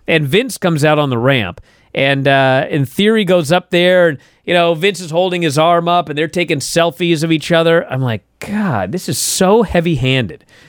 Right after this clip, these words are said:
It's so heavy-handed. This is the new Chosen One. Look at this roster.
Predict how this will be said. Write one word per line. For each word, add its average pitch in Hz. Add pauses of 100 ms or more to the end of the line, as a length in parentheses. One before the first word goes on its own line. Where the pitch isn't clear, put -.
(280)
It's -
so 285
heavy-handed. 143 (500)
This 240
is 208
the 220
new 190
Chosen 180
One. 69 (1800)
Look 220
at 202
this 214
roster. 170